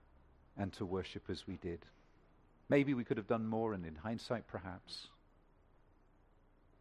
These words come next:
And for Joseph of Arimathea and for Nicodemus, this was their moment.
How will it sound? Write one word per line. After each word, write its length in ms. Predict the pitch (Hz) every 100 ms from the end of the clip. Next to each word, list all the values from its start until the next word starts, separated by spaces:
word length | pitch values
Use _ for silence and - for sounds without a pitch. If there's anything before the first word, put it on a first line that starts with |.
| - - - - - - - - - - - - -
And 100 | 143
for 80 | 151
Joseph 400 | 196 214 202 170
of 100 | 170
Arimathea 560 | 175 175 180 - 107
and 120 | 110 -
for 80 |
Nicodemus, 720 | 123 143 143 123 101 95 - 101 98
this 680 | 170 190 - - - - -
was 180 | 113 98
their 200 | - 107
moment. 560 | 104 90 76 76 -